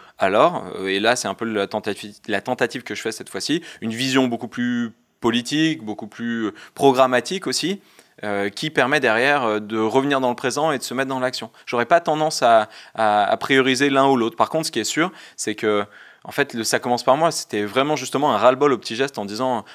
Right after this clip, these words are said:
on nous a enfermés simplement dans les petits gestes. Je voulais un peu les déconstruire et, et les raccrocher à des choses beaucoup plus collectives, beaucoup,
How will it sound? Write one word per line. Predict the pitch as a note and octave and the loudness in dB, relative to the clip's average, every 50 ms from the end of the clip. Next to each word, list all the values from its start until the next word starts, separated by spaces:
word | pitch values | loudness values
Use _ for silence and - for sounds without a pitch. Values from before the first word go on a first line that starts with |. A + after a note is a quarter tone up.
| - | -12
on | - A2+ | -8 -6
nous | A#2 A#2+ A2+ A#2 | -4 -4 0 2
a | B2 | 2
enfermés | B2 - - C3+ C3+ C#3 C#3+ D3 | 2 2 2 0 2 2 0 0
simplement | C#3 - - - - D#3 D3 - D3 C3+ C#3+ C#3 | -2 -2 -4 -4 -4 -4 -4 -4 -4 -6 -4 -4
dans | B2+ | -4
les | A2+ | -4
petits | G#2 - - | -6 -8 -6
gestes. | A2+ C3 D#3 D#3 - | -4 -2 -2 -2 -4
Je | G#2 | -6
voulais | G#2+ G#2+ A2 A2+ A2+ | -4 0 0 2 0
un | G2+ G#2 | 0 -4
peu | A2 - D3 | -4 -6 -2
les | C#3 B2 | -2 -2
déconstruire | A2 B2 B2 B2+ C3 B2+ - - D#3 D3+ B2+ A#2+ | -2 -2 -4 -4 -6 -10 -6 -4 -4 -4 -2 -2
et, | G#2+ G#2 A2 G#2 - - | -2 -4 -4 -8 -4 -4
et | A2+ | -4
les | G#2+ G#2+ G#2+ | -2 0 2
raccrocher | A2+ C3+ C#3 - - C#3+ C3+ - D#3+ | 2 2 2 2 -4 -4 -2 -2 -2
à | C#3+ C3 | -2 -4
des | A2 G#2 | -4 -6
choses | - - C3 B2+ A2+ | -6 -6 -8 -8 -10
beaucoup | G#2+ G#2+ C3 B2+ C#3+ B2+ | -10 -10 -10 -10 -10 -10
plus | - C#3+ C3+ | -8 -8 -6
collectives, | - C#3+ B2+ B2+ A#2+ - - A2+ G#2 G2 | -4 -2 -2 -2 -4 -6 -10 -12 -12 -10
beaucoup, | G2+ A2 - - B2 B2 A#2+ A2+ | -12 -12 -8 -8 -6 -6 -6 -8